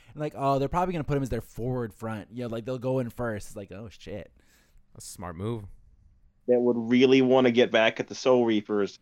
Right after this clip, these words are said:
Speaker 3: it would be an army of hollows.
Speaker 1: Yeah.
Speaker 2: Yeah, yeah, that's true.
Speaker 1: Yeah, yeah, you would think it wouldn't take too much convin-,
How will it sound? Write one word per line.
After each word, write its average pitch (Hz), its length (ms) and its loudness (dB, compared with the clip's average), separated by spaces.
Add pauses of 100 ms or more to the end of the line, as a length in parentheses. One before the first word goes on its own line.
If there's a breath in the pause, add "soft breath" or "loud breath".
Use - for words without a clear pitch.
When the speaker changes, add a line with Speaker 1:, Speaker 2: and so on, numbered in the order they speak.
Speaker 3:
it 123 80 0
would 117 160 0
be 110 120 4
an 101 80 4
army 101 260 2
of 85 80 -6
hollows. 80 540 0 (560)
Speaker 1:
Yeah. 131 300 -4
Speaker 2:
Yeah, - 60 -4
yeah, 113 180 -4
that's 107 220 -6
true. - 120 -4
Speaker 1:
Yeah, 226 160 4
yeah, 156 200 -2
you 165 240 -6
would 180 160 0
think 285 280 -8
it 247 140 -10
wouldn't 202 260 -4
take 196 200 -6
too 180 140 -6
much 190 200 -10
convin-, 156 340 -8